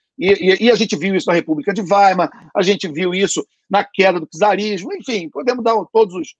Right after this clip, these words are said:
os exemplos aqui, podia ficar muito tempo falando. Mas eu acho que hoje também, uma coisa que sustenta a popularidade do governo e, e que explica um pouco algumas questões que o professor levantou, é, é, é, de como o presidente,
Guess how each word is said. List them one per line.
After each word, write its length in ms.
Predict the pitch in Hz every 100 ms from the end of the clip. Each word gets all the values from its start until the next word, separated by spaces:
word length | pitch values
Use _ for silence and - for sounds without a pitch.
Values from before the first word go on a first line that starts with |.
| _ _
os 140 | - 170
exemplos 440 | 175 156 202 185
aqui, 140 | 160 180
podia 240 | 185 202 - _
ficar 220 | _ 208 196
muito 160 | 214
tempo 160 | 208 214
falando. 300 | 240 208 - _ _ _
Mas 160 | - 202
eu 140 | 220
acho 180 | 220 208
que 80 | 240
hoje 400 | 180 214 247 175 -
também, 460 | 160 131 202 196 - _
uma 180 | 185 262
coisa 280 | - 233 208
que 60 | -
sustenta 800 | - 196 - 208 226 233 - - _ _
a 100 | -
popularidade 880 | 170 190 180 180 180 160 156 151 127
do 80 | 143
governo 600 | 139 127 180 214 165 - _ _ _ -
e, 200 | 208 233
e 60 |
que 120 | - 247
explica 640 | 202 - - 247 262 214
um 100 | 180
pouco 260 | 214 202
algumas 240 | 170 202 170
questões 500 | 175 147 196 190 156 _ _ _
que 60 | -
o 40 |
professor 380 | 208 185 175 190
levantou, 640 | 180 170 160 - 208 190 - _ _
é, 120 | 202
é, 580 | 202 - 156 156 156 165
é, 60 |
de 100 | 160 - _
como 460 | 285 311 285 247 196
o 80 | 208
presidente, 1000 | 226 214 190 170 220 240 226 - 190